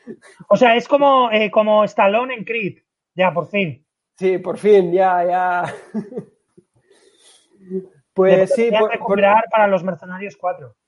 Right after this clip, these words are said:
Speaker 2: Eh, hay que, se lo, no creo, no creo, no lo van a poder recuperar porque se ve que tiene muy mal rollo con uno de los, de los productores de Los Mercenarios.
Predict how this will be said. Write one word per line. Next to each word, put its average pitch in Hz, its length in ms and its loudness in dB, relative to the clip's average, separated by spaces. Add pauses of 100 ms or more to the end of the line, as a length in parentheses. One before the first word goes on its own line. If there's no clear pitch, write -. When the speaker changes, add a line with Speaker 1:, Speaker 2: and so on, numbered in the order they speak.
(220)
Speaker 2:
Eh, 170 220 -8
hay 165 140 -6
que, 185 120 -8
se 170 120 -12
lo, 160 280 -4
no 190 360 2
creo, 180 520 2
no 190 140 2
creo, 220 180 4
no 240 140 6
lo 233 120 4
van 247 160 4
a 233 60 2
poder 233 180 4
recuperar 214 420 0
porque 240 160 -2
se 220 120 -4
ve 214 80 0
que 226 100 2
tiene 233 160 2
muy 226 220 0
mal 233 200 0
rollo 226 240 4
con 226 140 2
uno 220 120 2
de 226 60 4
los, 214 300 -2
de 196 140 0
los 196 160 -2
productores 190 480 -4
de 196 540 -2
Los 165 140 -6
Mercenarios. 165 800 -8